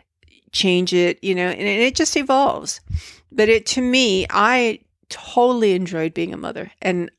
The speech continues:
I, I thrive in that. Some women have a very, very difficult time raising a child.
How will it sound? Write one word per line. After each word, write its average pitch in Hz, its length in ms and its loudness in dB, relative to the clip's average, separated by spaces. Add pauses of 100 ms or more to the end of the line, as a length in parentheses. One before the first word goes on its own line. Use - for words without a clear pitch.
(120)
I, 185 300 2 (240)
I 202 100 2
thrive 190 540 0
in 143 100 -6
that. 139 240 -2 (880)
Some 185 300 0
women 190 240 4
have 185 180 2
a 175 80 0
very, 175 480 2
very 175 300 0
difficult - 440 -8
time 180 520 -2
raising 175 360 0
a 175 60 -2
child. - 580 -6